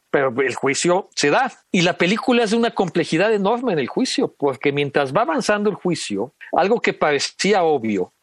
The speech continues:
que solo estaba defendiendo al hombre que mató al violador de su esposa en legítima defensa, hay una serie de elementos que ya no son tan sencillos con esta idea.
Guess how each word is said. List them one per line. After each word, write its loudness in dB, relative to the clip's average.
que 0
solo 2
estaba 2
defendiendo 0
al 0
hombre 0
que 0
mató 0
al 0
violador 2
de -4
su -4
esposa -2
en -2
legítima -2
defensa, -4
hay 2
una 2
serie 0
de 0
elementos -2
que 0
ya 2
no -2
son 0
tan 0
sencillos -2
con -2
esta -4
idea. -6